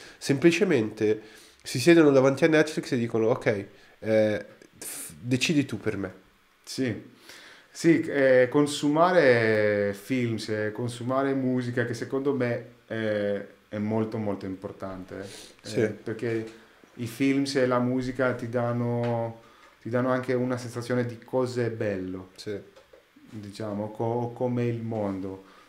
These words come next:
Speaker 2: Tipo se tu, per esempio, la gioventù che guarda i video su Pornhub, quando s-, hanno, che ne so, sedici anni, come percepiscono l'amore?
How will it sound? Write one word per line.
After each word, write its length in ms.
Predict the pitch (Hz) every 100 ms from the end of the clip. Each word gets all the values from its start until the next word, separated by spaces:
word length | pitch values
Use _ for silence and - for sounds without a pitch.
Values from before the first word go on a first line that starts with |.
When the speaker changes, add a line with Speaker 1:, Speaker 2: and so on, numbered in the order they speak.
| _
Speaker 2:
Tipo 240 | - 127 135
se 240 | 135 135
tu, 840 | 135 135 135 135 135 135 131 127
per 120 | 127 123
esempio, 600 | 131 135 135 123 - - 110
la 120 | 117
gioventù 380 | 120 127 123 127
che 120 | 120
guarda 1000 | 117 123 123 123 123 120 120 117 117 117
i 120 | 113
video 260 | 117 120 117
su 220 | 110 113
Pornhub, 640 | - 117 107 110 95 104 107 - - _ _ _ _ _
quando 340 | - 117 110
s-, 140 | 107 - - - -
hanno, 260 | 107 107
che 100 | 98
ne 100 | 107
so, 360 | 98 - 110 104
sedici 500 | 101 110 110 - 113
anni, 640 | 107 107 104 101 98 - - - - _ _ - - _ - _ _ - -
come 200 | 151 147
percepiscono 720 | 147 - 123 123 113 117 113
l'amore? 680 | 113 113 110 107 107 101